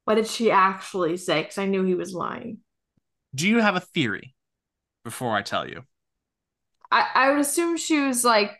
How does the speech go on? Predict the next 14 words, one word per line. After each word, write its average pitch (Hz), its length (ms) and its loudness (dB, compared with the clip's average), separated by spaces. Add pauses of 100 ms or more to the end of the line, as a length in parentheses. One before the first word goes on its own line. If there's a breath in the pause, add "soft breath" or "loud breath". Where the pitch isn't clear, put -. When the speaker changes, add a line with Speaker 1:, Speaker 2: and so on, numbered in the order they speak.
(880)
Speaker 1:
something 254 680 2
about 226 380 2
why 208 260 6
she's 202 340 -8
there 185 540 2
or 165 80 2
how 185 320 2
she 190 200 -10
got 185 360 2
there 185 340 0
or 185 260 -4
anything 185 420 -4
like 170 220 -10
that. - 260 -4